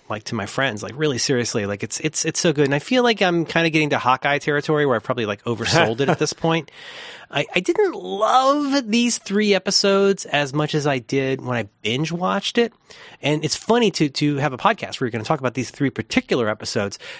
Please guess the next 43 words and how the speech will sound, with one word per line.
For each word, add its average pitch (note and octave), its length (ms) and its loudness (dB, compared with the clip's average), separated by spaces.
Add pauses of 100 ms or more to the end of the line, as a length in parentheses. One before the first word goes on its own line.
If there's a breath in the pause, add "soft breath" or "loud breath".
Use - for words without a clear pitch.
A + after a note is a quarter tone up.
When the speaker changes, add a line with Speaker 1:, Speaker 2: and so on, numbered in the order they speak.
Speaker 1:
Th-, F3+ 240 0
there G#3+ 120 6
is D4 100 2
some B3 100 2
great G3+ 160 4
stuff, - 320 2
tons G3 320 -2
of F3+ 80 -2
great D#3 160 2
stuff, C#3 300 2
but C#3 140 -2
there D3+ 100 4
is F3 400 2
really E3+ 340 4
a D3 100 4
lot C3 360 4
of, A2 480 0 (440 soft breath)
this E3 220 0
is F#3 120 0
almost F3+ 440 2
like B2+ 220 0
a A2+ 340 2
caesura G#2+ 680 0 (280 loud breath)
where C3 180 6
the B2 120 -4
first G#3 360 2
three B2+ 480 0
are, B2 160 0
there's, A#2 220 -4
there's B2 240 -2
a - 20 -2
huge F#3 240 0
amount D3 240 4
of, A#2 240 -4
like, A2+ 220 -2 (220)
you B2 80 -2
know, G#2 80 -2
monster D3+ 400 2
amount C3 140 2
of G#2+ 40 -4
development A2 440 -2
and G2+ 140 -2
action. G#2 400 -4